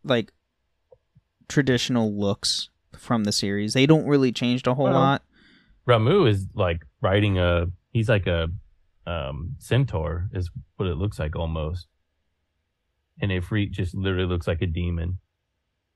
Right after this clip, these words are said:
Speaker 1: Okay, yeah, those are not from fourteen.
Speaker 2: No?
Speaker 1: Those are definitely not from fourteen.
Speaker 2: Well, Google lied to me then.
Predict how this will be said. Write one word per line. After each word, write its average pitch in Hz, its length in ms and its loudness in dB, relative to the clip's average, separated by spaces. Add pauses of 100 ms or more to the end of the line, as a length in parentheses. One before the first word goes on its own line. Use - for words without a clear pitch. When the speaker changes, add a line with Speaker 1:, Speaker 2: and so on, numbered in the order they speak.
(960)
Speaker 1:
Okay, 151 260 2
yeah, 123 220 -2
those 131 280 -4
are 131 80 -2
not 123 300 -2
from 135 180 -10
fourteen. 117 560 -8 (880)
Speaker 2:
No? 208 400 2 (380)
Speaker 1:
Those 131 340 -4
are 120 100 -4
definitely 123 460 -4
not 117 200 -6
from 120 140 -18
fourteen. 113 540 -12 (720)
Speaker 2:
Well, 90 280 -4
Google 95 380 -2
lied 92 320 0
to - 60 -8
me 82 160 -4
then. 85 260 -6